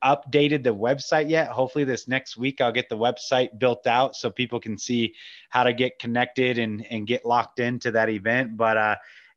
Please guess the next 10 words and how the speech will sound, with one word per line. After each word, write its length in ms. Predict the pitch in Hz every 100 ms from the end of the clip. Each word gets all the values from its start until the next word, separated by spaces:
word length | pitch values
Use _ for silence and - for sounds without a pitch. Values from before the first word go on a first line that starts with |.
| -
it's 300 | 123 - - -
just 320 | 107 131 - 120
been, 200 | 123 120 117
I've 160 | 123
been 140 | 127 127
in 160 | 120
awe 280 | - 123 139
of 40 | 139
the 60 |
Lord 300 | 135 131 131